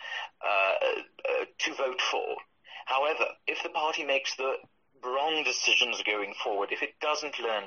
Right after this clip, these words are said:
from its mistakes, then it could be the A N C that benefits, it could be the E F F that benefits, it could be the Freedom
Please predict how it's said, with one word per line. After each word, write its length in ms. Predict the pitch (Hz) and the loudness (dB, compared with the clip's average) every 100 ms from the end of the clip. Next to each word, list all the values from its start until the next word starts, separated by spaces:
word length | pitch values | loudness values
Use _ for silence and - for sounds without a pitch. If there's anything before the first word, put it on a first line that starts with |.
| - | -4
from 160 | 92 | -4
its 160 | 90 - - | -4 -8 -10
mistakes, 580 | - - - - - - - - - - - - | -8 -2 -4 -4 -14 -14 -12 -10 -10 -12 -14 -6
then 160 | 151 151 | -4 -2
it 160 | 151 | -2
could 200 | - 175 | -2 -4
be 140 | 165 151 | -2 0
the 160 | 127 | 4
A 160 | 110 127 123 | 6 6 4
N 60 | |
C 260 | 123 113 107 | -2 -2 0
that 180 | 98 - | -2 0
benefits, 460 | - - - - | -2 -4 -8 -8
it 140 | 131 - | -8 -6
could 200 | 175 - | -8 -6
be 120 | 143 | -8
the 100 | 131 | -8
E 240 | - 131 131 | -8 -4 -2
F 100 | - | 2
F 160 | 104 - | 0 2
that 180 | 98 - | -2 -2
benefits, 460 | - - - - - | -6 -4 -10 -10 -12
it 60 | - | -12
could 180 | - - | -12 -10
be 120 | 147 | -10
the 80 | 135 - | -10 -8
Freedom 240 | 127 127 | -6 -6